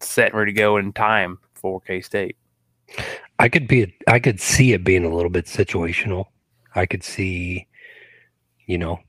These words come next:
Speaker 2: if Brady goes out there like he did last time, completing, what, eleven of eleven to start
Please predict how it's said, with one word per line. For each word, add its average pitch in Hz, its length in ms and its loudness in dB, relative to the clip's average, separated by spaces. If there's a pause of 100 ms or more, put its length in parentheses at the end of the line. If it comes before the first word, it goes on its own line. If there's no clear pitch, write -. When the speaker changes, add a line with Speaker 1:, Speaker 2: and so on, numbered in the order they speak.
(100)
Speaker 2:
if 101 180 -6
Brady 95 180 2
goes 95 240 0
out 95 180 0
there 92 160 -2
like 92 220 -6
he 98 80 -14
did 95 160 -4
last 92 300 -4
time, 85 500 -8 (560)
completing, 90 640 -2
what, 87 180 -4
eleven 90 380 -2
of 87 80 -4
eleven 90 380 -4
to 85 60 -10
start 95 480 0